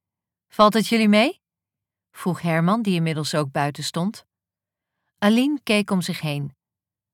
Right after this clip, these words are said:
Haar ogen gleden langs de vele verweerde luiken die scheef in hun scharnieren hingen,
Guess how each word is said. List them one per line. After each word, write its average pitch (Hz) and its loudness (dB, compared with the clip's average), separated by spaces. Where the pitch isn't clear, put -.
Haar 170 2
ogen 185 -2
gleden 185 -2
langs 175 -2
de 185 -6
vele 226 -2
verweerde 185 -2
luiken 175 0
die 165 -6
scheef 226 -4
in 170 0
hun 175 0
scharnieren 190 -2
hingen, 160 -4